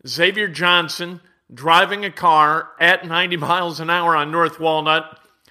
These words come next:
The police, they see him, they chase Xavier Johnson. He obliged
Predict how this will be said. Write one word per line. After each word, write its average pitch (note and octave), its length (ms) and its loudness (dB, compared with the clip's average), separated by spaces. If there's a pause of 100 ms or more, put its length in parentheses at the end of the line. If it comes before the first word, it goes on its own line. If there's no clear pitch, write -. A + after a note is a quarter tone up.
(140)
The C#3+ 80 -8
police, G3 520 -6
they D3 280 -4
see G#3+ 260 -4
him, G#3 180 -4 (280)
they C#3+ 160 -4
chase G3 540 -4 (720)
Xavier D#3+ 360 0
Johnson. G#3 600 -4 (160)
He E3 200 -2
obliged A#3 720 2